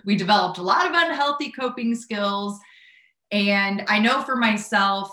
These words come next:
that it wasn't until I really dove into the emotional component and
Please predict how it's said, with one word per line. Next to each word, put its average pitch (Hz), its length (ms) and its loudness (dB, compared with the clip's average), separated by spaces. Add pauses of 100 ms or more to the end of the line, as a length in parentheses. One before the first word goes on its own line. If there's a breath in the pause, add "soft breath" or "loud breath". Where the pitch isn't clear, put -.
that 180 120 -2
it 175 160 -4
wasn't 202 400 0
until 180 580 -4
I 170 100 -2
really 185 440 -2
dove 170 340 -4
into 160 440 -4
the 160 140 -4
emotional 165 680 -4
component 156 800 -8
and 165 180 -6